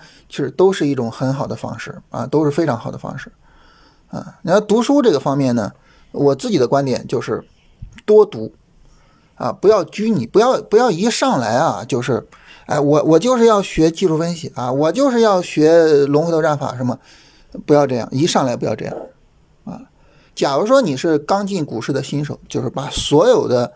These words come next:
各个理论学一遍儿，看看呢自己比较适合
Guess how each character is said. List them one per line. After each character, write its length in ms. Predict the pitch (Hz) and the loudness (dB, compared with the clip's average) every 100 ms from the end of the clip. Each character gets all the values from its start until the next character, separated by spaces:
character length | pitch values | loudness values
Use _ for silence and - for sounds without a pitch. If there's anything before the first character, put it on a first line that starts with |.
| _ _ _ _ _ _ _ | _ _ _ _ _ _ _
各 260 | 294 269 180 | 0 2 4
个 260 | 185 160 | 4 4
理 160 | 135 120 | 4 0
论 240 | 135 139 - _ _ _ - | 0 0 -6 _ _ _ -14
学 340 | - 143 160 | -2 2 2
一 80 | 202 | 2
遍 160 | 220 | 0
儿， 140 | - - _ _ _ _ _ - | -2 -10 _ _ _ _ _ -8
看 180 | 190 | -6
看 180 | 170 147 | -4 -2
呢 140 | 123 113 | -2 -6
自 220 | - 175 | -8 -10
己 300 | 131 110 - _ _ _ | -6 -8 -10 _ _ _
比 100 | - | -6
较 220 | 160 143 120 | 0 0 -2
适 420 | - - 285 170 | -6 -4 0 0
合 440 | - 123 147 165 | 0 0 0 -2